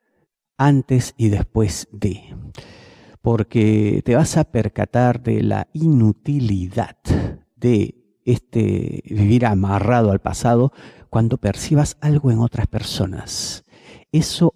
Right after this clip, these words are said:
abrirá tus ojos, porque te verás reflejado en una situación muy incómoda, lamentable y que no te habías dado cuenta hasta este momento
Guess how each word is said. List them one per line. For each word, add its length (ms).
abrirá 600
tus 420
ojos, 840
porque 300
te 200
verás 540
reflejado 1300
en 460
una 180
situación 600
muy 260
incómoda, 720
lamentable 840
y 140
que 420
no 300
te 120
habías 320
dado 200
cuenta 480
hasta 420
este 320
momento 760